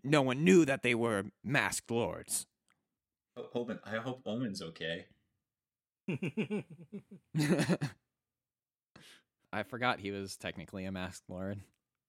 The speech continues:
Speaker 2: Yep.
Speaker 3: Is that a position
Speaker 2: <laughs>
Speaker 3: appointed for life?
Speaker 2: Uh, I don't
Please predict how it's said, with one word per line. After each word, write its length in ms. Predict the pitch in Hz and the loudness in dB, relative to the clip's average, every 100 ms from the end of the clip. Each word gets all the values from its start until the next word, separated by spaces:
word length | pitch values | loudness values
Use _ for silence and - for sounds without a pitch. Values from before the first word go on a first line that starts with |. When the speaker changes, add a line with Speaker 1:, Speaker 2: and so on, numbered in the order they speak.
| _ - | _ -6
Speaker 2:
Yep. 320 | 110 143 - | -2 -2 -4
Speaker 3:
Is 100 | 143 | -6
that 140 | 156 175 | -2 0
a 60 | |
position 420 | 151 151 156 359 151 | 0 0 0 -2 -4
Speaker 2:
<laughs> 0 | |
Speaker 3:
appointed 380 | 135 165 156 139 | -6 -4 -4 -6
for 140 | 151 | -6
life? 380 | 135 180 233 - _ _ _ _ _ _ _ | -4 -6 -6 -10 _ _ _ _ _ _ _
Speaker 2:
Uh, 220 | 110 117 120 | -2 -2 -2
I 60 | 135 | -2
don't 220 | 240 | -4